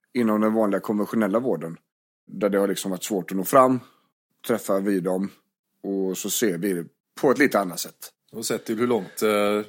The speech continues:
Speaker 2: hur lång tid det har, eh, gått med smärta så har vi också de resultaten på förhållandevis kort tid, kan
Speaker 1: Ja,
Speaker 2: man säga.
Speaker 1: precis, precis så. Och,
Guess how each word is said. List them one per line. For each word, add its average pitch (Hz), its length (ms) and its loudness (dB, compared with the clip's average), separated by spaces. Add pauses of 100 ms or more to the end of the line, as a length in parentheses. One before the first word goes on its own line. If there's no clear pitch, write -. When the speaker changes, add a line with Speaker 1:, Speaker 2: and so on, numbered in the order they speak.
(160)
Speaker 2:
hur 127 80 -2
lång 110 160 -2
tid 101 200 -2
det 98 60 -2
har, 98 440 0
eh, 95 40 -2
gått 113 420 -8
med 120 140 -4
smärta 78 420 -10
så 95 260 -6
har 95 180 -4
vi 95 120 -4
också 95 280 -8
de 90 160 -8
resultaten 87 500 -10
på 87 160 -8
förhållandevis 85 640 -12
kort - 340 -16
tid, - 220 -12
kan - 140 -16
Speaker 1:
Ja, 113 100 4
Speaker 2:
man 101 100 4
säga. - 120 -14 (420)
Speaker 1:
precis, 131 600 0
precis 123 420 2
så. 80 180 -2 (680)
Och, 156 420 8